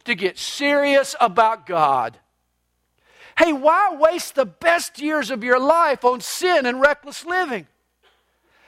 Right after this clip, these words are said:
Give God the prime of your life. Hey, be a prime time Christian. You know, if you're still young, serve the Lord. H-, here's what happens. Ask your parents.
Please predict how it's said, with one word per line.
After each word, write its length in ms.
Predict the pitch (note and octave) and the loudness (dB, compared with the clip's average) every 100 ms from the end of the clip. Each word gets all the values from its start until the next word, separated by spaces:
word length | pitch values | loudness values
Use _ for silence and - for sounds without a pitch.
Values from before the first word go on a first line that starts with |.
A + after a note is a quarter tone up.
| _ | _
Give 300 | - F#4 F4+ | -2 -2 0
God 320 | A3 D#4+ D#4 C4 | 2 2 2 -4
the 80 | |
prime 680 | A3+ - - B3 D#4 D#4+ C4 | -10 -16 -4 0 0 0 -2
of 160 | G#3 D#3 | -4 -4
your 160 | E3 | -2
life. 500 | D3 C#3+ A#2+ G#2+ _ _ _ _ _ - | 2 2 0 -4 _ _ _ _ _ 0
Hey, 140 | D#4 | 0
be 220 | G3+ G4+ A4+ | 0 2 2
a 80 | B3+ | 0
prime 720 | - - C#4 E4+ E4 D4+ A#3+ | -6 -2 2 2 2 -2 -4
time 480 | A3 B3 A#3 G3+ | 0 2 2 0
Christian. 600 | F#3 - G#3 D#3+ - C3 G#2+ _ _ _ _ _ _ _ _ _ _ _ | -6 0 0 0 -8 -14 -20 _ _ _ _ _ _ _ _ _ _ _
You 100 | B3 | -4
know, 160 | C#4 C#4 | 0 0
if 140 | A3 | 0
you're 140 | D4 C#4 | -4 -4
still 340 | - C4+ A#3+ | -4 -4 -4
young, 420 | G#3 A3 G3 D3 - _ | 0 0 0 -2 -10 _
serve 460 | - - D4 A#3+ F3 | -16 -2 2 2 0
the 100 | F3+ | -4
Lord. 420 | E3 D#3 C3 A2 _ _ _ _ _ _ _ _ | -2 -4 -6 -10 _ _ _ _ _ _ _ _
H-, 120 | - C4+ | -14 -4
here's 240 | B3 C4 | -2 2
what 140 | B3 | 2
happens. 460 | G3+ A3 - C3 - _ _ _ _ _ _ _ _ _ - | 2 0 -2 -16 -20 _ _ _ _ _ _ _ _ _ -2
Ask 300 | F3+ - - | 0 0 -10
your 100 | - | -8
parents. 560 | A3 F3+ C3 - - | -6 -4 -6 -12 -20